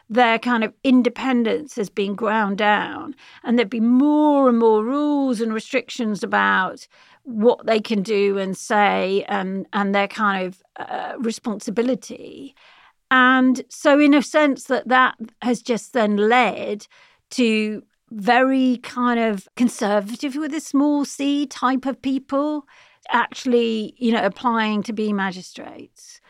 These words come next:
So I would reform who they are and their training, and to a certain extent, their sort of terms and conditions. I mean, I would be quite happy to give a small payment to people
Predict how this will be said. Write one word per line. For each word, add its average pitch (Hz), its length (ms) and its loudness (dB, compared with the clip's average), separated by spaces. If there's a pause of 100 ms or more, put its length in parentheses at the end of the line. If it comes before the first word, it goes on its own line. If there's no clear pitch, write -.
(280)
So 277 500 2 (380)
I 302 160 6
would 269 240 2 (300)
reform 302 880 2 (420)
who 302 220 6
they 214 260 2
are 190 520 0 (560)
and 233 680 4
their 214 160 0
training, 202 640 -4
and 247 160 2
to - 140 -8
a 277 40 -2
certain 285 440 0
extent, 220 460 -2
their 208 140 -2
sort 208 200 -6
of 196 220 -6 (760)
terms 226 480 0
and 202 120 -4
conditions. - 680 -6
I 226 120 2
mean, 262 160 4
I 254 120 6
would 262 140 0
be 240 120 -4
quite - 360 0
happy 196 540 -4
to - 160 -8
give 190 340 -4
a 202 60 -8
small 190 320 -6
payment 196 500 -4
to - 80 -20
people 190 640 -8